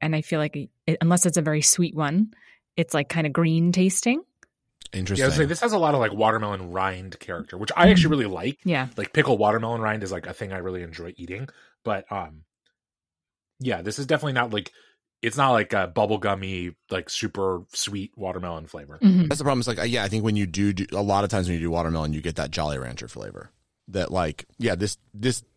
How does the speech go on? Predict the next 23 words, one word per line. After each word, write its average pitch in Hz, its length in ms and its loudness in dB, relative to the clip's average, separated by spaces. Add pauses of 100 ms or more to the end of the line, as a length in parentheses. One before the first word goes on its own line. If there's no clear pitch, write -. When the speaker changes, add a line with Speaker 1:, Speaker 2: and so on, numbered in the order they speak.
(140)
Speaker 2:
doesn't 113 420 4
have 95 260 -4
it. 87 120 0
It, 131 180 4
it 160 60 -2
has 196 200 -2
it 214 60 2
a 156 40 2
little 120 260 2
bit. 90 100 -2
I 80 120 -2
ha-, 82 60 -4 (160)
for 127 160 2
me, 98 300 -2
it 127 60 -4
has 120 180 -2
it 95 40 -4
a 73 40 -2
little 90 280 0
bit, 165 320 0 (420)
but 117 160 0
it's 107 180 -4
not 104 300 -2